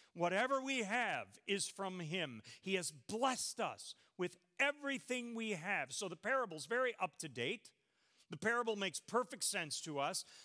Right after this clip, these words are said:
There is a man, he goes on a journey, he gives away his wealth and trusts it to others,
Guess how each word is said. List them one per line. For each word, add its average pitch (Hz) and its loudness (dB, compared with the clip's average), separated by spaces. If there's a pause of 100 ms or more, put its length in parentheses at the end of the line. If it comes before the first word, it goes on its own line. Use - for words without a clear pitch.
There 196 4
is 165 0
a 190 0
man, 190 2
he 190 -2
goes 170 2
on 175 0
a 170 0
journey, 202 0
he 233 -4
gives 156 2
away 170 2
his 165 0
wealth 220 2
and 180 -4
trusts 180 2
it - -10
to 175 0
others, 240 2